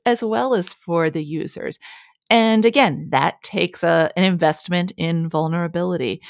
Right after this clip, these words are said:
but, um, that's how we, we draw our users, how we draw our communities close, by exposing the product roadmap, by saying, "Here's where we think we're succeeding now, but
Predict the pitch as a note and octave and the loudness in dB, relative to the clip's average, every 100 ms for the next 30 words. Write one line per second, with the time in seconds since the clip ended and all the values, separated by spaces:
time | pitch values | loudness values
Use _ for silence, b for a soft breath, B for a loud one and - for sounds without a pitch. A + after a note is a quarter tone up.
0 | B B _ E3+ D#3+ - - D#3+ D3+ D3+ | B B _ 2 2 -2 -8 -6 -4 -4
1 | D#3 C#3 - _ _ _ E3 D#3+ F3 - | -4 -6 -10 _ _ _ -2 2 2 0
2 | - F3 E3 D#3+ D#3+ E3 D#3+ D#3+ D#3 - | -8 -2 0 0 0 -2 0 -2 -4 -8
3 | - E3 - D#3+ E3 - D3+ D#3 F3+ D#3 | -8 -6 2 4 4 2 -4 -4 -6 -8
4 | E3+ D#3+ D#3 - D#3 D#3+ D#3 D3+ D#3 D3+ | -4 -4 -4 -6 -4 -4 0 2 4 2
5 | D#3 D3 D3 D#3+ D#3+ E3 E3 D#3 D3 - | -2 -4 -6 -8 -4 -4 -2 -2 -4 -4
6 | - - A#3+ B3 - - - - B B | -10 -8 -2 -2 -2 -10 -18 -18 B B
7 | B _ - D#3+ D#3 D#3 F3 - - F#3 | B _ 4 6 6 4 2 -2 2 6
8 | F#3 F#3 E3+ D#3 - D3+ C3 - - B2+ | 6 4 0 -4 0 0 0 -6 -4 -4
9 | A#2 - - - _ - B2 - D#3+ D#3+ | -4 -8 -12 -14 _ -10 -8 -6 -4 -2
10 | D#3+ D#3 D#3 - _ _ - F#3+ G#3+ G#3+ | -2 -4 -4 -10 _ _ -2 2 2 2
11 | F#3+ F3+ F3 - E3+ E3+ D#3+ D#3 D#3+ - | 0 0 -2 -4 -8 -4 -6 -6 -8 -8
12 | - D3+ E3 F#3+ G3+ G#3 A3 G#3 E3 | -6 -4 -2 0 0 0 0 0 -2